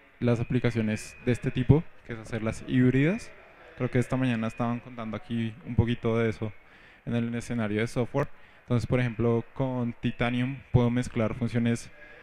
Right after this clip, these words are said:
propias del, de, por ejemplo, del I O S para,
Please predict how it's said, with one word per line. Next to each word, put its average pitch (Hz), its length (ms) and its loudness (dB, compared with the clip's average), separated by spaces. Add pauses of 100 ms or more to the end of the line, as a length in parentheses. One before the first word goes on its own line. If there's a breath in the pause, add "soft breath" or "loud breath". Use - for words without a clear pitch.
(160 loud breath)
propias 123 480 6
del, 113 720 4 (400)
de, 110 760 4
por - 120 2
ejemplo, 113 240 2
del 120 200 0
I 113 260 0
O 117 100 -2
S 127 400 -4
para, 110 480 2